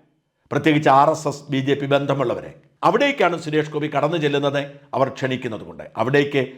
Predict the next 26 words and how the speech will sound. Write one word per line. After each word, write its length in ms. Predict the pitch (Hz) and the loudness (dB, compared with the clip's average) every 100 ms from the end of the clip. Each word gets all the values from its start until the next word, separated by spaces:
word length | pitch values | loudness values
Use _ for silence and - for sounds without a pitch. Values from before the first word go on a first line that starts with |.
| - | -18
സുരേഷ് 320 | - 131 147 139 | -4 2 2 2
ഗോപി 180 | 135 | 0
മാത്രമല്ല, 640 | 135 135 147 156 131 95 - _ _ - | 2 2 2 0 0 -4 -10 _ _ -2
ബി 80 | 143 | 2
ജെ 160 | 151 | 4
പിയുടെ 320 | 147 143 147 - | 4 2 -2 -2
നേതാക്കളുമുണ്ട്. 640 | 135 131 127 117 101 92 | 0 2 0 -4 -10 -8
അതായത് 360 | 110 131 139 147 | 0 2 2 2
രാഷ്ട്രീയ 580 | 135 147 - 147 139 131 - - - | 0 0 -2 0 2 2 -2 -18 -2
ബദ്ധശത്രുക്കളുമുണ്ട്. 960 | 139 139 - - 143 135 127 104 104 | 0 2 0 0 -2 -4 -4 -8 -2
ഇത് 80 | 170 | 2
വലിയൊരു 340 | 180 196 208 175 | 4 4 2 0
സന്ദേശം 540 | 170 175 190 - - - _ _ _ _ 139 | -2 2 2 0 -6 -16 _ _ _ _ 4
പാർട്ടി 260 | 156 170 | 4 2
പ്രവർത്തകർക്കിടയിൽ 920 | 175 160 151 151 151 139 139 143 143 - | -4 -2 -2 -2 -4 -4 -2 -4 -6 -6
നൽകുമെന്ന് 560 | 131 135 151 151 107 - - _ _ 120 | -2 0 0 0 -2 -8 -20 _ _ -4
ബി 80 | |
ജെ 140 | 131 123 | -2 -2
പിക്ക് 220 | 107 90 | -2 -8
അറിയാം. 220 | 82 76 - _ 104 | -8 -12 -14 _ 4
വാസ്തവത്തിൽ 400 | 143 151 151 156 | 4 4 2 4
മലബാറിലെ 560 | 139 147 156 156 160 | 4 6 6 6 2
സി 260 | 156 143 147 | 0 -4 0
പി 40 | 156 | 2
എം 180 | 151 151 | 2 2
ഗ്രാമങ്ങളിലേക്ക് 1080 | 143 139 156 156 160 156 156 151 151 156 | 0 2 0 0 2 4 2 2 -2 -4